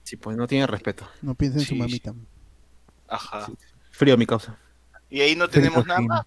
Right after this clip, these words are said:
Speaker 3: pues, ¿no? O sea, ya se está
Speaker 4: En algún
Speaker 3: volviendo aburrido.
Speaker 4: momento, me imagino que en algunos años, no sé, si seguimos con el podcast, vamos a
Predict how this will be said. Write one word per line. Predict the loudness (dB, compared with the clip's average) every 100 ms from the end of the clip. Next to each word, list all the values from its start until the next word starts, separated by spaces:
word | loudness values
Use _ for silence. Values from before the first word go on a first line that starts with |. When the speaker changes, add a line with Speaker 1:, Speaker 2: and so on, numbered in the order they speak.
| -8
Speaker 3:
pues, | -12 -12
¿no? | -10 -10
O | -12
sea, | -12 -12 -10
ya | -10 -8 -10
se | -10 -4
está | 4
Speaker 4:
En | 10
algún | 12 12
Speaker 3:
volviendo | 12 10 8 8
aburrido. | 4
Speaker 4:
momento, | 2 -10 _ _ _ _ _ _ _
me | -4 0
imagino | 0 2 4 6
que | 6 4
en | 4
algunos | 2 2 2 0 0 2
años, | 2 2 0 -2 -2
no | -2
sé, | 0 -2 -2
si | -6
seguimos | -2 0 0 -4 -6
con | -6 -4 -4 -4
el | -6
podcast, | 0 0 0 -2
vamos | 0 0 -2 2
a | 4 4 2 0 -2